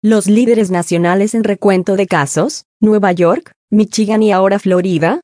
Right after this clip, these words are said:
han informado de un descenso en el número de casos. Pero la amenaza también ha disminuido en la mayoría de los estados con poblaciones más pequeñas.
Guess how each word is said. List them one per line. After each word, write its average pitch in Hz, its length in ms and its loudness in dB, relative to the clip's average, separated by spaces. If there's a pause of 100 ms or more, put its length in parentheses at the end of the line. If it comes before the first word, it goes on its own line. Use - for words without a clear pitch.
(160)
han 190 220 0
informado 180 560 0
de 175 100 0
un 180 140 0
descenso 208 520 -2
en 220 100 2
el 190 140 2
número 220 360 2
de 220 80 0
casos. 147 500 -4 (420)
Pero 214 220 2
la 190 120 2
amenaza 175 440 0
también 190 480 0
ha 226 80 0
disminuido 208 680 2
en 196 100 2
la 180 80 2
mayoría 170 540 0
de 165 80 0
los 156 180 -4
estados 202 460 -2
con 196 180 -2
poblaciones 190 720 0
más 196 300 0
pequeñas. 151 720 -2